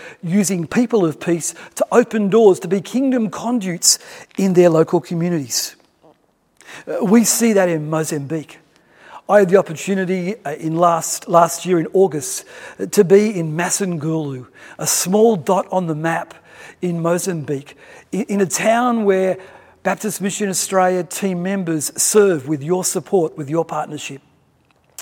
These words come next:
And it was beautiful to sit with Sally and Mama El. Now, God was at work in Mozambique well before Baptist Mission Australia arrived. And God was at work in Mama El's life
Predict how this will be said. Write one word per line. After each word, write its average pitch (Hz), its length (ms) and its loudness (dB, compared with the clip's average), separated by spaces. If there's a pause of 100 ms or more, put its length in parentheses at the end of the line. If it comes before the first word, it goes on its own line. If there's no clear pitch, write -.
(440)
And 208 100 2
it 240 40 2
was 202 180 2
beautiful 220 480 2
to 170 80 -4
sit 175 420 -4 (260)
with 170 280 0
Sally 165 600 -4 (300)
and 165 160 -2
Mama 160 320 -2
El. 139 260 -8 (920)
Now, 202 160 4
God 262 320 6
was 220 180 0
at 190 140 0
work 196 260 4
in 180 100 0
Mozambique 175 600 2
well 170 240 4
before 175 380 0
Baptist 165 400 -4
Mission 156 260 -8
Australia 151 580 -8
arrived. 120 540 -14 (580)
And 175 240 -4
God 208 300 2
was 185 240 0
at 196 100 0
work 190 360 0
in 165 180 -4
Mama 185 360 -2
El's 175 360 0
life 143 460 -8